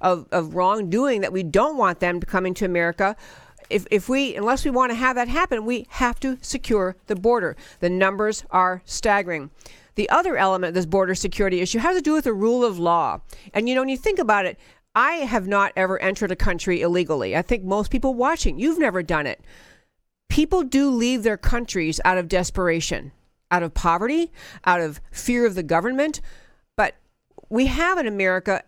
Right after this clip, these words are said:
a set of laws designed to meet the situation when people come here and seek asylum. We have to insist that those laws are followed, or if someone wants to change the asylum laws,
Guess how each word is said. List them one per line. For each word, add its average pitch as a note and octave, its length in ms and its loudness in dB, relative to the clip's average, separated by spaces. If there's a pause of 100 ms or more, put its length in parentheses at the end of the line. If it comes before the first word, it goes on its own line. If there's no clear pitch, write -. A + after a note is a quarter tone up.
a G3+ 220 0 (100)
set D4 260 0
of B3 140 -4
laws A#3 480 0 (180)
designed A3 640 0 (220)
to - 180 4
meet A3+ 540 0 (180)
the G3+ 140 0
situation A3+ 680 0
when F3+ 140 -2
people G#3 280 0
come E4+ 260 0
here F3 260 0 (300)
and A3+ 160 0
seek B3 200 -2
asylum. A#3 680 -2 (1500)
We A3 180 0
have C#4+ 400 0
to D#4+ 100 0
insist C#4 640 0 (220)
that F#3+ 160 -2
those A3+ 220 2
laws A3 400 2
are F#3 120 -4
followed, G#3+ 640 2
or A#3 280 2
if G3+ 80 -4
someone A#3 240 0
wants G3 180 0
to E3+ 80 -8
change C4 440 0
the E4 100 2
asylum F3 380 2
laws, G3+ 340 -2